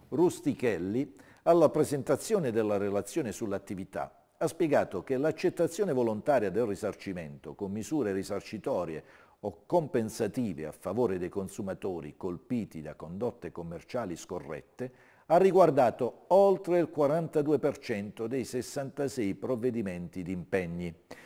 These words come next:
Il sistema degli impegni, secondo il garante, è più efficace delle multe perché promuove un modello di comportamento virtuoso da parte delle imprese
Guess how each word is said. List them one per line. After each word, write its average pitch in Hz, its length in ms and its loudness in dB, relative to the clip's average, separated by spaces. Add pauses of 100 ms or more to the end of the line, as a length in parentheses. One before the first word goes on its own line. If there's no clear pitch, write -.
(160)
Il 123 120 0
sistema 180 460 8
degli 139 220 8
impegni, 82 680 4
secondo 101 640 -2
il 92 120 0
garante, 78 680 -2 (220)
è 156 180 6
più 160 160 6
efficace 104 760 6
delle 107 260 4
multe 120 520 6
perché - 600 6
promuove 185 500 10
un 165 140 8
modello 165 420 10
di 143 140 6
comportamento 147 880 2
virtuoso 131 920 6
da 80 240 -2
parte 101 420 4
delle 95 240 0
imprese 92 640 -4